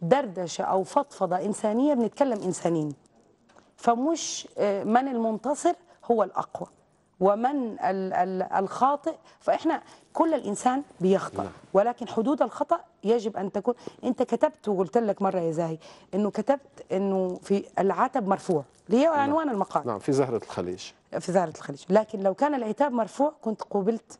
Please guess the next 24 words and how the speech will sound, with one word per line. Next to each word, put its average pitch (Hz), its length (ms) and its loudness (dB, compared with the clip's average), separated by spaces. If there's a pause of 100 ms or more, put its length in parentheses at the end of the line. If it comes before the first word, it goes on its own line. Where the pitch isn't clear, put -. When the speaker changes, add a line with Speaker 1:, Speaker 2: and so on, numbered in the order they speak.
Speaker 1:
بال، 160 580 -4 (560)
آه، 165 440 0 (500)
بعدم 180 640 0
ال-، 160 520 -6 (300)
الاقتناع، 170 460 0 (300)
لأن 262 240 2
العتب 311 380 0
مرفوع 311 400 0
كأنك 320 420 -2
تستأذن 302 640 0 (320)
في 330 400 2
من، 320 280 2 (640)
آه، 240 260 4
تنوه 311 560 2
لهم 277 360 2 (320)
إنه 254 320 2
انتبهوا 226 600 0
لكذا، 202 400 2
أنا 220 240 0
مش 220 180 -2
عاجبني 202 460 2
كذا، 196 300 0
إنه 196 420 -2
كذا. 190 240 0